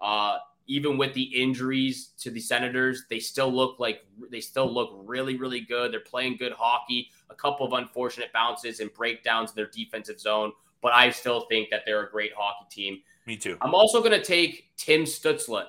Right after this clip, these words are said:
Speaker 1: anytime assist. He's been absolutely fantastic. He's
Speaker 2: Thank
Speaker 1: got
Speaker 2: you.
Speaker 1: nine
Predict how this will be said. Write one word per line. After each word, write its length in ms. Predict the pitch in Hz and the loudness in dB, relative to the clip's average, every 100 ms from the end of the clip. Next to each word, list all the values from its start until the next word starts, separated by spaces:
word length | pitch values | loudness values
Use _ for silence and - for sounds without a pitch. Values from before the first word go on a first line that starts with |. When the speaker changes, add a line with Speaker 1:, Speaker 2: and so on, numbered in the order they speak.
| - | -6
Speaker 1:
anytime 680 | 139 147 143 143 135 127 123 | -4 -2 -4 2 4 4 2
assist. 760 | 113 - - - 120 90 - - _ _ _ | -6 -6 -6 0 0 0 -12 -18 _ _ _
He's 300 | - 147 156 | -4 0 0
been 260 | 131 123 123 | 0 -2 4
absolutely 640 | 139 151 156 165 165 151 131 | 8 8 8 -2 -2 -2 -6
fantastic. 920 | - 135 135 127 131 131 131 139 135 | -2 0 0 0 0 0 0 -6 -10
He's 160 | 120 | -8
Speaker 2:
Thank 20 | 104 | 0
Speaker 1:
got 180 | 117 113 | 0 2
Speaker 2:
you. 100 | 127 | 4
Speaker 1:
nine 360 | 127 156 165 | 4 4 -2